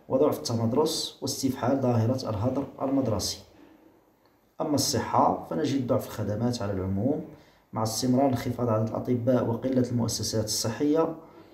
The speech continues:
لكن ارتفاع أمد الحياة أزيد من خمسة وسبعين سنة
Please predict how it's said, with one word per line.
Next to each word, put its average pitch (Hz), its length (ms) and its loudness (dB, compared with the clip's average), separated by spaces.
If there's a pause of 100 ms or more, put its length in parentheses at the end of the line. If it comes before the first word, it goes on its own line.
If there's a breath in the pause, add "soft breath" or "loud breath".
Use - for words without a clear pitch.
(240 loud breath)
لكن 156 320 0
ارتفاع 135 640 2
أمد 127 120 2
الحياة 113 520 2 (240)
أزيد 123 260 0
من 117 100 0
خمسة 113 320 -2
وسبعين 110 400 -2
سنة 101 440 -2